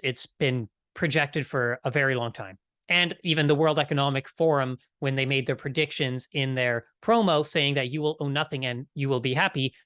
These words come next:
they themselves said that the U S will no longer be the only superpower. Number two, elites are lashing out. West,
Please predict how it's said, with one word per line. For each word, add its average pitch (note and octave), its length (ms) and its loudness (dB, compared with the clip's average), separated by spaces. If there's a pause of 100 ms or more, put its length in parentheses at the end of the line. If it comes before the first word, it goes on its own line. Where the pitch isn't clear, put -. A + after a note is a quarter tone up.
(100)
they G#3+ 240 2
themselves E3+ 720 0
said A#2 440 -2 (260)
that B2+ 320 -2
the C#3 140 -2
U D3 240 0
S C#3+ 180 0
will B2+ 140 -2
no C#3+ 160 2
longer C#3 280 0
be B2+ 240 -8
the B2+ 180 -8
only C3+ 260 0
superpower. G#2 580 -8 (1160)
Number C3 240 0
two, F#3+ 300 0 (400)
elites D#3 420 0
are C3 380 2
lashing C3 600 -2
out. F#3 360 -2 (480)
West, D#3 260 -4